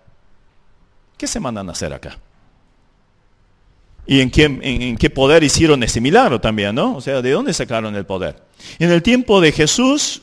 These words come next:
lo acusaron de, "Ah, este lo hizo en el poder de Satanás". Y ahora, ¿en, con qué poder lo hicieron, no? Pero ahora vemos que sea la oposición que sea,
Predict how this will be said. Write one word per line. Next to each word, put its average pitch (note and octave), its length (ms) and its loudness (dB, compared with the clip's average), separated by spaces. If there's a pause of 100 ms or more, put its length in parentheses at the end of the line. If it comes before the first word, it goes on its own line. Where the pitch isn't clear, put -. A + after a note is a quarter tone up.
lo D3 160 0
acusaron E3+ 600 0
de, F#3 120 2
"Ah, E3 200 0
este F#3 200 0
lo E3 140 0
hizo G#3 240 -4
en F3+ 60 -6
el C#3+ 80 -4
poder C3+ 240 0
de A#2+ 80 -2
Satanás". G2+ 580 -8 (480)
Y C#3 80 -2
ahora, D#3+ 240 0
¿en, F3+ 160 -8 (480)
con G3+ 180 -10
qué F4 120 -10
poder D2+ 420 -8
lo C2 80 -16
hicieron, B1+ 340 -12
no? F#3+ 140 -8 (1300)
Pero G3 200 6
ahora A3 600 0 (1500)
vemos G#3 320 -4
que - 440 -4 (160)
sea A3+ 520 0
la F#3 120 -2
oposición C#3+ 560 -8
que C3 80 -8
sea, F2+ 320 -6